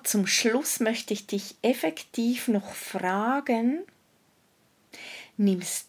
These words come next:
du diese Dissonanz auch wahr? Diese Dissonanz von deinen Werten und was du nach,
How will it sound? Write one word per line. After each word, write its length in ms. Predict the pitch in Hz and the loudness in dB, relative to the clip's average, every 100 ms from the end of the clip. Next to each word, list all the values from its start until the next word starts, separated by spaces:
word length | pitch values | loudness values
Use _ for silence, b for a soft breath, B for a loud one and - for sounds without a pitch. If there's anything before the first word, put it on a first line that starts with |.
| _ | _
du 380 | 269 294 381 302 | -2 4 6 6
diese 380 | 240 208 202 196 | 4 0 2 0
Dissonanz 1160 | 190 196 - - 190 190 190 208 294 330 - - - | 0 -2 -2 2 2 2 2 4 2 0 -4 -10 -6
auch 460 | 196 262 427 - - | 0 4 4 0 -10
wahr? 500 | 196 180 175 175 180 - - _ _ _ _ _ _ _ _ _ - B B B B B B B _ _ _ _ - | -6 -4 -4 -6 -10 -14 -20 _ _ _ _ _ _ _ _ _ -20 B B B B B B B _ _ _ _ -6
Diese 280 | 202 - 208 | -4 2 2
Dissonanz 960 | - 240 - 269 254 233 196 214 240 | 6 6 6 6 8 10 10 8 4
von 180 | - 226 | 4 4
deinen 640 | 208 190 185 180 180 170 170 | 6 6 4 2 0 -2 6
Werten 1000 | 180 175 175 - _ - 240 277 339 330 | 8 8 6 2 _ 4 4 4 0 2
und 220 | 233 220 | 2 4
was 240 | 202 - | 0 0
du 120 | - 196 | 2 2
nach, 580 | 185 180 - - 165 | 2 -2 -6 -2 -2